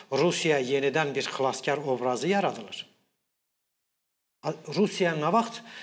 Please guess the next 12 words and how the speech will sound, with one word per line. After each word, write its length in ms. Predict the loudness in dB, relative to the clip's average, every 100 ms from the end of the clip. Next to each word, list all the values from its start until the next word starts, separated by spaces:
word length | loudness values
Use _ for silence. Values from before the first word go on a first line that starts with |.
| -18 -2
Azərbaycan 720 | 0 2 2 2 2 0 -2
üçün 240 | -4 -6
xilaskar 560 | -6 -2 0 0 0 -2
statusunda 600 | -2 -2 -4 -4 -6 -6
çıxış 360 | -4 -4 -2 -2
edib 160 | 0 -2
ki? 240 | -2 -4 -6 -16 _
İyirminci 500 | -2 2 2 2 2
ildə 160 | 4 2
bilirsiniz 440 | 0 -2 -4 -6 -4
ki, 220 | 0 -2 -4 -12 -14 -18 _ 4
bəli, 320 | 4 4 0